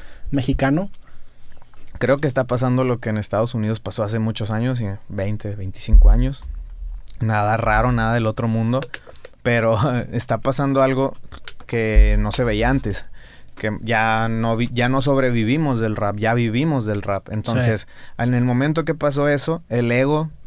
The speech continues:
Speaker 2: deja de preocuparte un poquito, dejas de, te, te relajas, dices, "Ok,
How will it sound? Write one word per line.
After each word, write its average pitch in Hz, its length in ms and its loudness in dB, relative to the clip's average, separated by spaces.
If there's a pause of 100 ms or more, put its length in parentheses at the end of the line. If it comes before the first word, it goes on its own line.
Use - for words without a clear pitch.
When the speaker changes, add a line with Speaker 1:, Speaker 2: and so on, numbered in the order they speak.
(140)
Speaker 2:
deja 117 240 -2
de 139 80 4
preocuparte 135 540 -2
un 143 80 -2
poquito, 143 460 -4 (340)
dejas 127 400 0
de, 127 280 0
te, 123 200 -4
te - 240 -6
relajas, 117 480 0
dices, 110 280 -4
"Ok, 120 180 -6